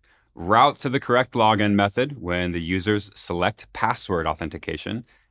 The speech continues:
and use the resulting credential to validate a user's name and password with your server to log your user in. Finally, let's learn how to handle federated identity authentication,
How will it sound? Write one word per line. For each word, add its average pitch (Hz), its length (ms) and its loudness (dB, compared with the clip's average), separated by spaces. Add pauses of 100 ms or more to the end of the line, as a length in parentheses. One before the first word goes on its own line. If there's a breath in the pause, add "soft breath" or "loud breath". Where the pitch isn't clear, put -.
(160)
and 98 340 0
use 101 260 2
the 113 80 0
resulting 104 440 2
credential 120 460 2
to - 120 -12
validate 113 540 4
a 80 100 -2
user's 92 440 0
name 127 420 2
and 104 240 0
password 76 580 -4
with 82 160 -8
your 85 140 -2
server 82 420 0
to 82 140 -8
log 80 340 -2
your 85 160 -4
user 76 320 -8
in. - 240 -14 (1200)
Finally, 107 640 4
let's 120 440 4
learn 117 280 4
how 110 180 4
to 110 80 2
handle 92 360 2
federated 117 640 4
identity 98 640 2
authentication, 80 800 -4